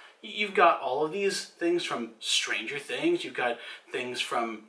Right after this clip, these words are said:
Disney that they're all using old artwork. Are you ever going to work on those?" And I say to you,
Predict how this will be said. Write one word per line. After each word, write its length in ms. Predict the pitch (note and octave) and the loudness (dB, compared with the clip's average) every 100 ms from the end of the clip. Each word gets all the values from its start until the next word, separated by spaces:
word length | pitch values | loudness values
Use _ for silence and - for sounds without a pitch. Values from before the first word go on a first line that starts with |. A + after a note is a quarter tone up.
| - | -10
Disney 400 | C#3 C3 E3 F3+ | -8 -2 -2 0
that 240 | F3 - - - | 0 -2 -6 -14
they're 160 | B2+ C3+ | -8 -2
all 160 | C#3 C#3+ | 0 0
using 640 | E3 C3 C3+ C3 B2 A#2 - _ _ _ | -2 -6 -6 -6 -6 -10 -12 _ _ _
old 340 | - B2+ C3 D3+ | -8 -6 -6 2
artwork. 500 | F3 - - - - - - | 4 4 2 -6 -8 -14 -8
Are 80 | |
you 140 | B2 C3 | -6 -4
ever 240 | C#3+ D#3+ | 2 2
going 320 | D3 C#3+ C#3 | 2 -2 -2
to 220 | C#3 D#3 D3 | -6 -6 -8
work 360 | C3 C#3 C#3+ | -2 0 4
on 200 | D3 C#3 | 4 4
those?" 400 | D#3+ - - - - | 4 2 0 -4 -6
And 200 | C#3 D3 | -2 -2
I 80 | |
say 240 | D#3 F3+ E3 | 0 2 0
to 120 | D3+ | -2
you, 380 | D3+ E3+ C3+ | 0 0 0